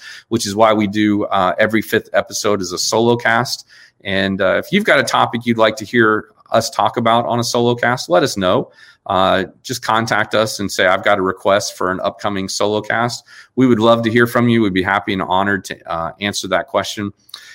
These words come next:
As I'm wrapping up here, uh, in addition to going to burrells dot com slash on top of P R and take a look at their special offer,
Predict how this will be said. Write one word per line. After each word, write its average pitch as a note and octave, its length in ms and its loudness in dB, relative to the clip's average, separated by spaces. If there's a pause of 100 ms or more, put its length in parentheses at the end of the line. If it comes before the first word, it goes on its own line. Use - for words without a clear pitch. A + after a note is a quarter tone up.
(100)
As A#2+ 100 0
I'm C#3+ 160 2
wrapping E3 320 4
up C#3+ 160 2
here, A2+ 440 2
uh, G#2 240 2
in C#3 120 0
addition D#3+ 380 -2
to C#3+ 60 -2
going A#2+ 360 2
to A2+ 120 -6
burrells G#2 500 2
dot G2 240 -2
com G#2 400 -2
slash F#2+ 400 -2
on F#2 160 -2
top G#2 260 -2
of F#2 80 -20
P F#2+ 180 -4
R F#2+ 260 4
and F2 280 -6
take G#2 160 -6
a G2 40 -6
look F#2+ 120 -2
at F2+ 60 -8
their F2+ 80 -2
special F#2+ 400 -2
offer, F2+ 400 -2